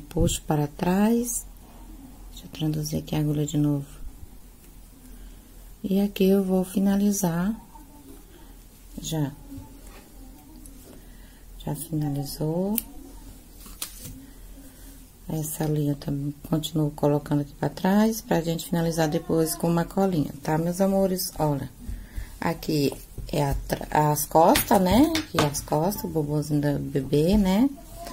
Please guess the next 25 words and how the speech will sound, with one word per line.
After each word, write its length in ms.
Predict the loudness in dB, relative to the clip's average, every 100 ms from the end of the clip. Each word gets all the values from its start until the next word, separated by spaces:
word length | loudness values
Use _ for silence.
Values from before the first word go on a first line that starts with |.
| -14 -16 -18 -18 -16 0
E 180 | 6 8
aqui 300 | 8 6 6
a 120 | 6
frente, 520 | 6 6 6 4 2
olha 200 | 2 2
como 400 | 0 2 4 4
ficou 480 | 4 0 0 4 6
essa 220 | 6 4
calcinha, 500 | 2 2 2 2 2
pessoal. 580 | 2 -2 0 4 4 4
Ficou 520 | -2 -4 -4 2 4
muito 560 | 6 6 6 4 2 0
linda, 420 | 4 4 4 4
muito 340 | 2 0 -2
linda 240 | -4 -4 -2
mesmo. 560 | 0 0 -2 -4 -6 -2
Olha, 420 | -2 0 -2 -4 -8 -18 -14
com 140 | -6
a 80 | -6
fofura, 640 | -2 0 0 0 2 4 4
né? 220 | 4 2
O 100 | 2
elástico 400 | 2 2 -2 -6
ficou 120 | -6
perfeito. 920 | 0 4 4 4 2 2 0 0 -2